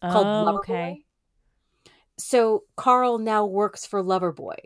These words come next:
Speaker 1: So somebody with a, what appears to be just massive drinking problem
Speaker 2: Oh,
Speaker 1: works
Speaker 2: no.
Speaker 1: as a salesperson for an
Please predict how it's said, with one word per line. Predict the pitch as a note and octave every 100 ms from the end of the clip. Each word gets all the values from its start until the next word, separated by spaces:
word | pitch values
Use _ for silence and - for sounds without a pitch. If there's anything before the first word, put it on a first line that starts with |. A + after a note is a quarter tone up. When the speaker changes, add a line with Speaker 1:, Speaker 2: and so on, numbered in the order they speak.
| _
Speaker 1:
So | - G3+
somebody | - A#3 A3+ A#3+ B3
with | G3+ G3 G3 -
a, | F#3+ F#3 F3+ F3 _ _ _ _ _ _ _
what | - G#3
appears | F#3+ F#3+ - - F4+ F4 -
to | A3+
be | F#3 E3+ F3 - _ _ _ _ _ _ _ _ _ _ _ _ _ _ _ _ _ -
just | - - D#4 E4+ E4 -
massive | B3 A#3 A#3 B3 A#3+ B3 A3 F3+
drinking | G3 G3 F#3 E3
problem | D#3 C3+ C#3 D#3 - _ _ _ G3
Speaker 2:
Oh, | G#3
Speaker 1:
works | C4 D4
Speaker 2:
no. | C4+ E4 G#4+ G4 D4
Speaker 1:
as | F#3+
a |
salesperson | F#3+ - A3 A3 A3 - F#3 G3+ F3+ F3+
for | F3+ F#3
an | F3